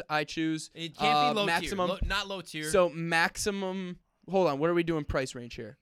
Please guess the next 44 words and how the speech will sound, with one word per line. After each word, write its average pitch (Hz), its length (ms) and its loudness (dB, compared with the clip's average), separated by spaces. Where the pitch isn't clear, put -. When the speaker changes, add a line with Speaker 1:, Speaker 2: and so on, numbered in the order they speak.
Speaker 1:
Between 139 220 -4
Speaker 2:
Uh, 139 320 0
between 170 360 0
Speaker 1:
eight, 180 80 -8
Speaker 2:
fifteen 202 300 -4
and 180 100 -10
twenty. 127 240 -14
Speaker 1:
Oh, 101 100 -10
Speaker 2:
So, 392 80 10
like, 175 140 10
a - 20 6
Speaker 1:
ooh. 160 40 6
Speaker 2:
nicer, 185 760 0
a 156 60 -12
nicer 151 280 -2
Speaker 1:
Wow. 151 600 0
Between 151 260 -4
Speaker 2:
beer. 160 60 -4
Speaker 1:
fifteen 208 340 -2
and 202 100 -4
twenty, 135 280 -8
including 175 340 0
taxes. - 500 -10
Speaker 2:
Including 175 360 -8
tax, - 200 -16
Speaker 1:
Including 175 320 2
Speaker 2:
yeah. 151 60 -2
So, - 20 -2
Speaker 1:
tax. 156 120 2
Speaker 2:
yeah, 151 40 -6
'cause 160 160 -2
we'll 156 120 0
be 160 120 0
buying 147 260 2
in 139 80 -2
Speaker 1:
Okay. 143 100 2
Speaker 2:
Chicago, 113 440 -6
so - 160 -8
Speaker 1:
So, 160 60 0
Speaker 2:
it'll 139 140 0
be - 80 -12
Speaker 1:
six-pack 180 720 -2
of 170 160 -12
beer, 135 380 -2